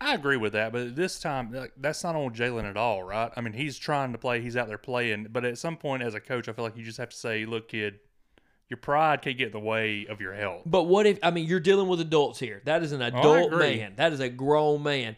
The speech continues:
Speaker 2: At what point do you, does Nick Saban go, "I, I'm gonna sit you," and he goes, "No, coach. I've done, I've, I've, I've literally worked my whole life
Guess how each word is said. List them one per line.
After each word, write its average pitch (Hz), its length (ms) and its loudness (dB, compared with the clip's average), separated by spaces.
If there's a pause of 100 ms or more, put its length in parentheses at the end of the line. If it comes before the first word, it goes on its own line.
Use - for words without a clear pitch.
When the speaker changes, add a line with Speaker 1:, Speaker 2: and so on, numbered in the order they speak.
(140)
Speaker 2:
At 156 240 -2
what 180 300 4
point 175 340 0
do 147 60 -2
you, 156 320 -4
does 147 200 -2
Nick 151 200 -4
Saban 156 400 -2
go, 135 300 0 (360)
"I, 143 320 0
I'm 139 300 -2
gonna 139 200 2
sit 165 260 -2
you," 131 180 -6
and 127 100 -4
he 143 60 -4
goes, 135 240 0
"No, 135 180 2
coach. 117 460 -10
I've 131 260 0
done, 143 180 2
I've, 143 240 -2
I've, 139 380 0
I've 143 320 0
literally 190 380 4
worked 165 340 2
my 135 140 -2
whole 170 360 2
life 127 400 -2